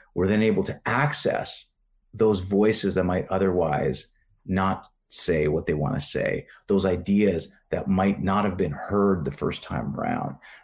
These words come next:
that we invite those into the space. And I think that's ways in which we access the greatest potential around creativity, around innovation, around advancement, and just around also just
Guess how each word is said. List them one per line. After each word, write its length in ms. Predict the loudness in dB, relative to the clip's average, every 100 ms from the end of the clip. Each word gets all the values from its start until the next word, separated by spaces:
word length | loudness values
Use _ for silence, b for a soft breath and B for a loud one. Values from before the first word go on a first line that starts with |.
| -2
that 80 |
we 160 | 0 0
invite 500 | 0 0 2 2 2
those 260 | 0 0 -2
into 180 | -6 -6
the 80 |
space. 560 | -4 -2 0 0 0 -4 B B -8
And 200 | -4 -2
I 40 | 0
think 200 | -2 0
that's 280 | 0 0
ways 260 | 0 2 0
in 80 | -2
which 200 | -4 -4
we 320 | -4 -2 -6 -4
access 720 | -4 -2 0 0 0 -4 b b b b _
the 80 | -2
greatest 480 | 2 2 0 -4 -12 _ _ -10
potential 800 | -8 -2 2 2 2 -2 -2 -8 _ _ -4
around 300 | 0 0 -2
creativity, 760 | -4 -4 -2 0 0 0 0 -2
around 220 | -2 -4
innovation, 840 | -4 0 0 0 0 -2 -2 -4 b b b
around 240 | -2 -2 -2
advancement, 800 | -4 -2 -2 -2 -2 0 0 -4 -2
and 180 | 0
just 200 | 0 -4
around 280 | -4 -2 0
also 280 | 0 -2 -4
just 260 | -8 -10